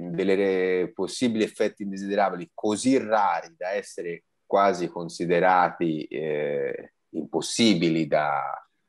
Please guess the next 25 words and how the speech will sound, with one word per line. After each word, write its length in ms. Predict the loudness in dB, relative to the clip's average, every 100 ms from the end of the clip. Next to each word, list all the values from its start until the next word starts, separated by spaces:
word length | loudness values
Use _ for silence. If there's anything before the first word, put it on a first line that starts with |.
| _ _ _ -16
eh, 560 | -10 -10 -10 -12 -14 -8
cioè, 140 | -2 0
come 160 | 2
dire, 300 | 4 6 4
non, 240 | 2 -2 -2
che 120 | 0 0
non 140 | 4
abbiano 840 | 4 4 4 2 2 2 0 -2
possibilità 720 | -4 -6 -4 -2 -4 0 0 0
di 100 | -6
scatenare 680 | -6 -6 -4 -4 -4 -4 -6
nessun 380 | -8 -12 -14
tipo 220 | -10 -6 0
di 100 | 4
reazione, 460 | 4 4 0 2
ma 240 | 2 0 2
in 80 | 4
realtà, 480 | 4 4 2 2 0 _ _ _ _
eh, 280 | -12 -10 -6
siamo 680 | 0 2 2 0 0 0
quasi 360 | 0 -2 -2 -6
sette 300 | -10 -6 -2
miliardi 540 | 0 2 2 -2 -4
sulla 240 | -6 -4 -2
Terra, 560 | 0 -2 -2 -4 -4